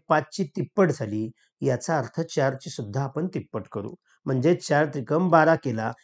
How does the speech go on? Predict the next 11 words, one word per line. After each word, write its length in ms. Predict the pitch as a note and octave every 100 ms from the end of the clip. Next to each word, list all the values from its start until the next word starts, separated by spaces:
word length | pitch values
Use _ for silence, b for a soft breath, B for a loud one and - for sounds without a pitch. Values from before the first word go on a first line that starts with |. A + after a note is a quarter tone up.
| b
याचा 260 | C#3+ B2+ E3+
अर्थ 200 | F#3 G#3
असा 160 | - C3+
झाला, 320 | G#2 G#2+ C#3 b b -
ज्यावेळी 260 | B2 D#3+ G3
आपण 360 | E3+ - E3 F#3
चारास 440 | - D3+ D3 F3+ - -
पाच 220 | F#3 -
म्हणतो 400 | C#3+ G#2+ G2+ A#2+ - _ _ _ _ _ _ _ -
याचाच 480 | C#3+ C3+ B2 G3 G3
अर्थ 380 | A2+ G#2 -